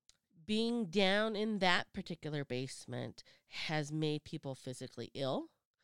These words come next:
They have heard the sounds of disembodied voices. They have heard strange and curious noises.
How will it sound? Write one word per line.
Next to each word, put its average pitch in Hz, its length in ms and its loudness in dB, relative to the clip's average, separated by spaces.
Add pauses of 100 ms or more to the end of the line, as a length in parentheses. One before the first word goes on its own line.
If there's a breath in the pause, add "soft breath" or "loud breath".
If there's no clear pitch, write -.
(380 loud breath)
They 170 120 4
have 147 240 0 (160)
heard 175 540 0
the 175 120 -2
sounds 147 560 -2
of - 220 -10
disembodied 131 640 -4
voices. 165 640 -6 (400 loud breath)
They 170 160 2
have 151 140 0
heard 160 560 -2
strange 156 800 -4 (440 loud breath)
and 143 420 0 (100)
curious 156 640 -2
noises. 156 680 -4